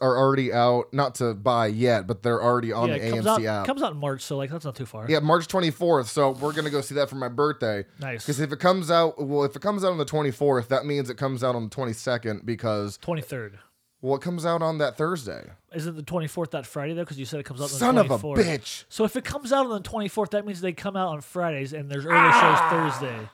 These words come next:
Speaker 1: We'll go see it on, yeah, we'll just go see it that weekend for my birthday. That's a good birthday present right there. I've been waiting on that one for a while. Of course, I'm gonna have to watch one through three to, like, get caught up because it's been so long.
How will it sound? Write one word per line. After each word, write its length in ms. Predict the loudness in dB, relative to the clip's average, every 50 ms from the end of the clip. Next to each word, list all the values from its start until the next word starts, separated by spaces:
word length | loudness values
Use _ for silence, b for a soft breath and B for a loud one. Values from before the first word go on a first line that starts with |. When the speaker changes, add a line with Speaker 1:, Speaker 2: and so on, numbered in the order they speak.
| _
Speaker 1:
We'll 100 | -12 -8
go 100 | -6 -6
see 220 | -6 -6 -4 -4 -4
it 80 | -4
on, 260 | -4 -4 -6 -8 -10 -8
yeah, 220 | -6 -6 -4 -4
we'll 160 | -2 0 0
just 160 | 0 0 -2 -4
go 80 | -4
see 140 | -2 -2 -2
it 80 | -2 -2
that 160 | -2 -2 -2
weekend 260 | -2 -4 -4 -6 -6
for 60 | -6
my 160 | -6 -6 -6
birthday. 340 | -6 -6 -8 -8 -6 -6 -8 -8 -10 _ _ _ _ _ _ _ _ _ _ _ -20 b b b b b b b b
That's 160 | 0 0 0
a 40 | 0
good 240 | 2 2 2 4 6
birthday 280 | 6 6 6 6 4
present 320 | 4 4 4 2 2 0 0
right 200 | 2 2 2 4
there. 140 | 4 4
I've 80 | 4 2
been 120 | 2 4
waiting 200 | 4 4 4 4
on 100 | 2 2 2
that 160 | 2 2 2
one 100 | 2 0
for 140 | 0 0 2
a 60 | 2
while. 340 | 4 6 6 6 6 6 4
Of 100 | 2 0
course, 220 | 0 0 0 2 0
I'm 100 | -2 -2
gonna 140 | 0 2
have 160 | 2 2 2 2
to 80 | 2
watch 240 | 2 4 2 2 2
one 180 | 0 0 0 2
through 160 | 0 0 0
three 260 | 0 0 0 0 0
to, 140 | 0 0 -2
like, 300 | -2 -2 -2 -4 -2 -4
get 160 | -8 -10 _
caught 240 | -6 -2 0 2 2
up 180 | 2 2 0
because 260 | -2 -4 -4 -4 -4 -4
it's 140 | -6 -6
been 240 | -2 0 0 0 0
so 220 | 0 2 2 4 4
long. 340 | 4 2 2 2 0 -2